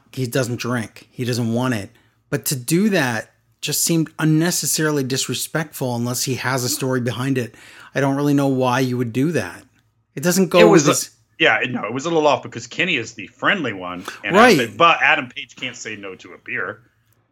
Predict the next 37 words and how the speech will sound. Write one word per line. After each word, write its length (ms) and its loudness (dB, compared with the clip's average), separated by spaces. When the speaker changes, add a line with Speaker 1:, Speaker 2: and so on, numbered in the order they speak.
Speaker 2:
I 120 -12
feel 280 -6
you, 120 -8
bro. 420 -6
Speaker 1:
Right. 200 0
Now, 200 6
if 100 -2
he 160 2
would 140 6
have, 200 -2
like, 200 0
snuck 580 -2
down 540 0
and 420 0
kneeled 380 2
down 240 4
by 80 2
the 140 2
apron 280 2
and 120 0
dumped 260 2
it 80 0
out, 160 0
like, 160 -6
in 60 2
a 60 2
way 220 0
that 140 -2
he 60 -2
thought 280 -2
maybe 240 0
they 140 0
wouldn't 260 0
see 240 0
him 180 6
do 220 0
it, 220 -10